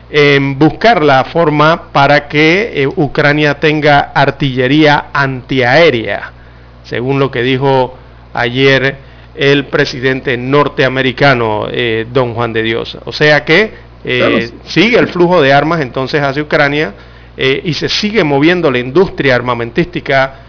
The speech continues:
Speaker 1: eh, principalmente la norteamericana. Estamos hablando de más de catorce mil millones de dólares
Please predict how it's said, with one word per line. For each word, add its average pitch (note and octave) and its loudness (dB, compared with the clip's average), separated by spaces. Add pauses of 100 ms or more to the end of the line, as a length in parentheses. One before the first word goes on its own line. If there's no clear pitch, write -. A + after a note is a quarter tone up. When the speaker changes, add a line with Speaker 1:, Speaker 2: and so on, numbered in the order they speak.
(180)
Speaker 1:
eh, B2 -4
principalmente D3+ 0
la B2+ 0
norteamericana. B2 -4
Estamos C#3+ -4
hablando C#3+ 0
de B2 2
más C3+ -4
de D3+ 0
catorce C#3+ -2
mil G3 0
millones E3 0
de C#3 -2
dólares D#3 2